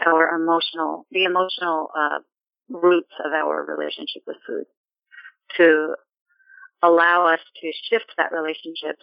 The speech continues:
so that instead of using food to compensate for our pain or to, or to create a buffer,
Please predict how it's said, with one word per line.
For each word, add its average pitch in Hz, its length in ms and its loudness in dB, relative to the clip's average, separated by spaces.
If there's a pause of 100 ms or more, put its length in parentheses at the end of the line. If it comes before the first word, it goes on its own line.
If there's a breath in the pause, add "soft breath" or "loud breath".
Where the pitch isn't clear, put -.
so 170 60 0
that 156 360 0 (480)
instead 180 400 0
of 165 240 2 (420)
using 185 380 -4
food 190 180 2
to 170 80 -6
compensate 208 880 -2 (220)
for 165 640 -2 (180)
our 156 220 2
pain 180 480 -8
or 170 120 -2 (100)
to, 160 160 -4 (160)
or 156 160 -6
to - 180 -6 (380)
create 180 260 6
a 160 60 0
buffer, 165 480 -4